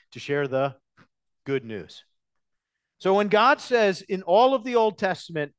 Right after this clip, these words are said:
and through the life of Jesus and saturated in the New Testament in all the letters of the apostles, he's trying to create a D N A in his people, in his church,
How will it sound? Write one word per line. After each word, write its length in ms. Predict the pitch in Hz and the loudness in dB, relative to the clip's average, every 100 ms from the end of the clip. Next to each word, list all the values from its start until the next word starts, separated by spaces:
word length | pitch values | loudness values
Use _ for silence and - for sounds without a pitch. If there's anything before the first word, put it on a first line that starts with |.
| - | -12
and 100 | 156 | -8
through 220 | 214 254 | -4 0
the 80 | 233 | 2
life 260 | 208 202 | 2 2
of 120 | 180 156 | -2 -8
Jesus 560 | 170 170 139 139 - - - | -8 -8 -6 -10 -12 -18 -10
and 220 | 151 156 - _ _ - | -10 -10 -16 _ _ -16
saturated 840 | - 220 254 - 214 190 170 160 | -6 -2 -2 -2 2 2 2 -2
in 140 | 170 165 | -4 -4
the 60 | |
New 160 | 170 208 | -6 -4
Testament 640 | - 180 - 165 170 156 - _ _ _ - | -2 -2 -4 -6 -6 -6 -10 _ _ _ -4
in 100 | 156 | 2
all 160 | 185 | 2
the 80 | 202 | 4
letters 380 | 185 185 180 147 | 4 4 0 -8
of 80 | 147 | -8
the 80 | |
apostles, 640 | 139 175 196 185 147 120 - _ - - - | -6 -2 -2 -2 -8 -12 -16 _ -20 -20 -2
he's 220 | 262 285 | -2 0
trying 320 | - 254 285 | -4 -2 -2
to 80 | 220 | -4
create 400 | - 214 233 208 | -6 2 4 6
a 40 | 175 | 2
D 320 | 143 254 247 | -2 2 2
N 120 | 208 | 4
A 220 | 233 214 | 2 0
in 200 | 170 190 | 0 -4
his 240 | 170 214 - | -4 -8 -8
people, 480 | - 240 - 165 | -6 -6 -4 -4
in 140 | 156 170 | -2 -2
his 240 | 196 190 | -4 -6
church, 500 | - 226 226 160 - | -8 -4 -2 -4 -10